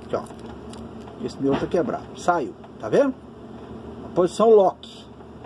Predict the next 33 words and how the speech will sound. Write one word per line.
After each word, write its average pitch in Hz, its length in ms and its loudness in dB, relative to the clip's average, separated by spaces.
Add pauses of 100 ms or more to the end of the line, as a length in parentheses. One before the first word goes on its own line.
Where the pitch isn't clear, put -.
(1200)
Beleza? 190 500 4 (640)
Cadê? - 160 -10 (460)
É 101 60 -10
isso - 180 -10
mesmo, 107 260 -4
lock. 123 260 0 (540)
É 165 80 4
igual 170 220 6
aqui 208 240 -2
tá 214 160 4
no 220 80 -2
desenho 220 480 4
aqui, 180 220 2
ó. 80 80 -4 (500)
Todo 190 200 4
mundo 180 240 4
tem 202 240 4
um 208 40 2
manual. 208 440 4
Se - 140 -8
não 185 60 -2
tiver, 170 380 4
baixa 170 380 0
o - 20 -4
manual, 151 520 4 (380)
P 135 80 -2
D 120 260 4
F, 185 260 4
aí, 120 100 2
ó. 98 60 -4 (1700)
Beleza? 151 540 6 (640)
Porque - 280 4
aí 170 420 4